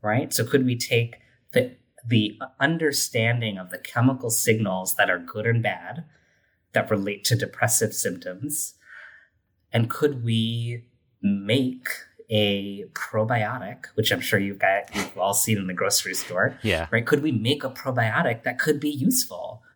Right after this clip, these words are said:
Speaker 1: right, for treating depression?
Speaker 2: Uh-huh.
Speaker 1: Um, because if we understood what they did, we could make, like, a more targeted probiotic. We could say, "You know what? People who have depression,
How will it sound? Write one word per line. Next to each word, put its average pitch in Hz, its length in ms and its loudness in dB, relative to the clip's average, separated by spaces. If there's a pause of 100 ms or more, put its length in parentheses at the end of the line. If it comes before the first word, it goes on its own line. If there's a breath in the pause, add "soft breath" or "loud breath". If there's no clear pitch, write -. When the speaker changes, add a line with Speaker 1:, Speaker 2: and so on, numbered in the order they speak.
Speaker 1:
right, 131 220 2
for 123 120 -6
treating 113 400 0
depression? 107 600 -4 (120)
Speaker 2:
Uh-huh. 82 300 -8 (360 loud breath)
Speaker 1:
Um, 107 560 0 (260)
because 135 300 2
if 147 160 2
we 156 140 2
understood 143 560 0
what 117 320 0
they 92 160 0
did, 117 680 -2 (600)
we 135 120 2
could 156 220 0
make, 180 200 0
like, 170 160 0
a 160 60 2
more 165 760 -6 (380)
targeted 104 880 -2 (440)
probiotic. 101 680 0
We 127 100 6
could 127 160 2
say, 123 300 2
"You 123 160 -6
know 175 140 0
what? 185 200 0
People 185 300 0
who 175 100 -4
have 165 120 0
depression, 170 680 -2